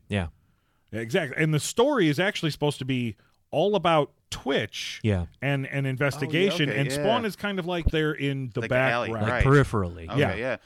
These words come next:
Speaker 3: 'Cause that's like a part of the comics were.
Speaker 2: Yeah, well, I mean, Sam and Twitch were
Speaker 3: Right.
Speaker 2: so po-, uh, popular, they ended up getting their own series for a while. But th-, he's also gone as far as getting Greg Nicotero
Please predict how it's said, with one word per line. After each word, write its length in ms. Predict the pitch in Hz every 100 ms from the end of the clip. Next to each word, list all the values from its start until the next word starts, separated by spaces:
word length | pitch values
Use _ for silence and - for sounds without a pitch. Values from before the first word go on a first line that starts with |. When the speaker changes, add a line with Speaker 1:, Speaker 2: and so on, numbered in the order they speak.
| - -
Speaker 3:
'Cause 80 |
that's 120 | 156 220
like 80 |
a 40 | 233
part 140 | 208
of 40 | 190
the 60 |
comics 340 | 160 220 233 -
were. 200 | 80 73 _
Speaker 2:
Yeah, 160 | 175 202
well, 160 | 151 185
I 60 | 160
mean, 300 | 160 143 123
Sam 260 | - 180 156
and 120 | 135
Twitch 420 | 165 160 - -
were 80 | 139
Speaker 3:
Right. 100 | 139
Speaker 2:
so 180 | - 156
po-, 360 | 165 151 139 135
uh, 240 | 135 123 107
popular, 440 | - 185 127 113
they 160 | 113 120
ended 180 | 123 117
up 140 | 110
getting 240 | 123 117 110
their 120 | 107
own 140 | 101
series 420 | 92 196 147 80
for 140 | - 87
a 60 |
while. 300 | 80 78 - _ _ - - _ _ _ _ _
But 160 | 156 -
th-, 120 | 120
he's 200 | 156 156
also 360 | - 190 185 220
gone 260 | 170 156
as 80 | 143
far 220 | - 131 127
as 120 | 104
getting 320 | 123 123 113
Greg 440 | 95 120 165 190
Nicotero 880 | 175 165 - 143 - 165 135 92 -